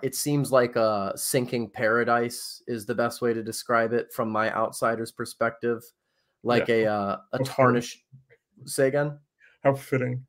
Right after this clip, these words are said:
Speaker 2: Yeah.
Speaker 1: Yeah, a, a tarnishing sort of white city. Um, fucking, uh, L A is just sprawl.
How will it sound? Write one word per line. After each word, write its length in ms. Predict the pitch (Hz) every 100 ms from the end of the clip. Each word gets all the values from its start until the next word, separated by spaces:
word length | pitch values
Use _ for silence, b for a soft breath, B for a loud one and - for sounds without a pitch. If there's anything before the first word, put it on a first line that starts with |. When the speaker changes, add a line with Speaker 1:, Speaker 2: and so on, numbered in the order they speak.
| _
Speaker 2:
Yeah. 180 | 135 127
Speaker 1:
Yeah, 320 | 131 120 113
a, 200 | 127 123
a 40 | 127
tarnishing 800 | - 151 139 135 135 143 127 127
sort 260 | - 127
of 120 | 120 110
white 280 | 113 117
city. 540 | - - 113 120 120 120 b b b b b -
Um, 840 | 120 113 101 101 92 90 85 - _ _ _ _ _ _ _ _ _ -
fucking, 540 | - 131 - 117 110 110
uh, 380 | 107 107 104 -
L 180 | 139 131
A 60 |
is 220 | 127 123 -
just 280 | 117 -
sprawl. 920 | - - - 113 110 110 113 117 117